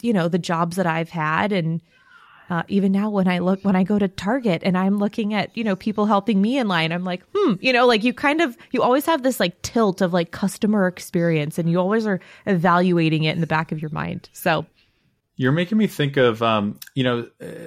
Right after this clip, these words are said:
Speaker 2: this past weekend I was at Disney, um, at a conference, and, um, you know, we were all, like, I w-, uh, we were getting a,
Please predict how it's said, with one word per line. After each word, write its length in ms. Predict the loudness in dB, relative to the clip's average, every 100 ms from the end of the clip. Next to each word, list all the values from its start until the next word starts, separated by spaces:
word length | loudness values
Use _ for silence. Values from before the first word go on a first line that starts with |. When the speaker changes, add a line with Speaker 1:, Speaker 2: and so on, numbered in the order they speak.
| -16
Speaker 2:
this 280 | -10 -6 -4
past 340 | 0 0 2
weekend 320 | 0 0 0 0
I 40 |
was 120 | 0
at 140 | -2 -4
Disney, 440 | -4 -2 -2 -2 -4
um, 360 | -4 -4 -4 -4
at 180 | -4
a 160 | -2 -6
conference, 720 | -2 -2 -2 -6 -8 -10 -12 -6
and, 480 | -4 -2 -4 -4 -4
um, 400 | -4 -4 -6 -10 -16 -8
you 80 | -2
know, 40 | 2
we 160 | 2
were 160 | 2 2
all, 500 | 0 0 0 -2 -4
like, 260 | -6 -8
I 100 | -6
w-, 200 | -6 -8 -8
uh, 200 | -8 -8
we 160 | -4
were 80 | -4
getting 380 | -2 -2 0 0
a, 320 | -2 -2 -4